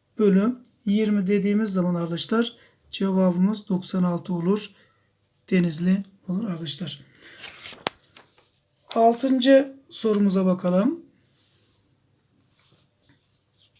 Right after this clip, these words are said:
Arkadaşlar aşağıda çözelti türlerine verilen örneklerden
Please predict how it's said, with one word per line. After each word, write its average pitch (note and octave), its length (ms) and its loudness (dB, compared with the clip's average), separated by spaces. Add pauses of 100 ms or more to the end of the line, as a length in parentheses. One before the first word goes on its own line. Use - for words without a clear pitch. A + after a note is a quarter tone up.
(1040)
Arkadaşlar F3+ 720 0
aşağıda A#3+ 680 6
çözelti A#3 540 2
türlerine A3+ 500 2
verilen G#3+ 240 0
örneklerden G#3 920 2